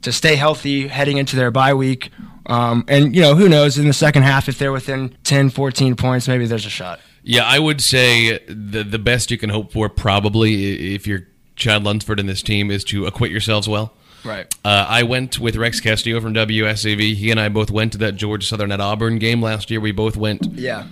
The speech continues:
Speaker 2: on the road to that S E C game. And the first quarter, they acquitted themselves pretty well. I mean, obviously, it was the first game Shai Werts had ever started. He was a complete deer in the headlights.
Speaker 1: Yeah.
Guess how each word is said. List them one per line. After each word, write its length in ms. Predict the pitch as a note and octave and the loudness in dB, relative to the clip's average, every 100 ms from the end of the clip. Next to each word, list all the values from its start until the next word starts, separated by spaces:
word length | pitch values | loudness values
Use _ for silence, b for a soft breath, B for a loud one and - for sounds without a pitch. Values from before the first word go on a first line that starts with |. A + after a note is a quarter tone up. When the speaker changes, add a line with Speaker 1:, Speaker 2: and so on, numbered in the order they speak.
| - | -6
Speaker 2:
on 180 | A2+ A2+ | 0 2
the 80 | G#2+ | 2
road 260 | A2 A2+ G2+ | 4 2 2
to 60 | |
that 140 | G2+ G2+ | 0 0
S 200 | G#2 - | -2 -2
E 120 | G#2+ | -2
C 200 | - A2+ | -2 -2
game. 340 | G2+ G#2 G2 F#2+ | -2 -2 -2 -2
And 280 | G2 G2+ G2+ | -4 -4 -6
the 200 | G#2 G#2 | -8 -6
first 400 | E3 A3 G#3+ - | 0 2 0 -2
quarter, 640 | - D#3 B2+ F#2+ F#2+ G2 b b b b b | 0 2 2 0 -4 -8 b b b b b
they 260 | G#2+ B2+ D#3 | 0 4 4
acquitted 360 | - C#3+ B2+ | 4 2 2
themselves 480 | B2 A#2 B2 A#2 A2 | 0 0 0 0 -2
pretty 240 | - A2+ | -2 0
well. 280 | G#2+ G2+ F#2+ | 0 0 0
I 40 | G#2 | 2
mean, 120 | G#2+ | 2
obviously, 500 | B2+ B2 B2 B2 A#2 | 2 0 -2 -2 -2
it 40 | |
was 140 | A#2 G#2+ | -2 -4
the 60 | |
first 420 | - B2+ A2+ - - _ b b b b - G2+ | -2 -2 -2 -4 -8 _ b b b b -12 0
game 340 | B2 B2 A#2+ | 2 2 2
Shai 320 | A2 - A2 | 0 2 2
Werts 400 | G#2+ G#2 A#2+ - | 0 -2 -4 -6
had 100 | G#2+ | -4
ever 180 | G#2 G2+ | -2 -2
started. 460 | G2+ A2 G#2+ A2 F#2+ | -2 -2 0 -2 -2
He 80 | A2 | 0
was 160 | G#2+ | 0
a 80 | G2 | -2
complete 480 | G2+ G2+ G#2+ A#2 F#2 | -4 -2 -2 -4 -2
deer 200 | G#2 G2 | -4 -2
in 100 | G2+ | -4
the 80 | F#2+ | -4
headlights. 420 | F#2+ F2+ F#2 G#2+ | -6 -6 -6 -2
Speaker 1:
Yeah. 300 | A2+ A2+ | 0 0